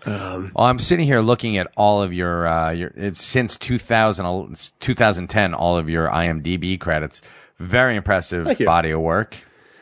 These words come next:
Speaker 2: I mean,
Speaker 1: Yeah.
Speaker 2: in six short years, it's like, holy Christ.
Speaker 1: Yeah,
Speaker 2: Do you
Speaker 1: thank you.
Speaker 2: sleep?
Speaker 1: No.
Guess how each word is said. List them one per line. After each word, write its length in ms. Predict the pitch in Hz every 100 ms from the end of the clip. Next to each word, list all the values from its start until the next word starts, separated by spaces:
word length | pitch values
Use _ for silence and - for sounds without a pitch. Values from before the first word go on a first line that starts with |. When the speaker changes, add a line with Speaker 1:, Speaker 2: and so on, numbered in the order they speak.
| -
Speaker 2:
I 80 | 107
mean, 360 | 117 107 98 -
Speaker 1:
Yeah. 60 | 107
Speaker 2:
in 380 | 104 101 90 69 _ _ _ _
six 460 | - - - 113 -
short 300 | 113 101 87
years, 460 | 98 104 92 87
it's 160 | 87 76
like, 180 | 82 - - _ -
holy 320 | 87 90 67
Christ. 640 | - 104 110 135 - - - 135
Speaker 1:
Yeah, 120 | 240
Speaker 2:
Do 40 |
you 80 | 113
Speaker 1:
thank 160 | - 101
you. 60 |
Speaker 2:
sleep? 260 | 127 165 - - _ _ _ _ _ -
Speaker 1:
No. 140 | 196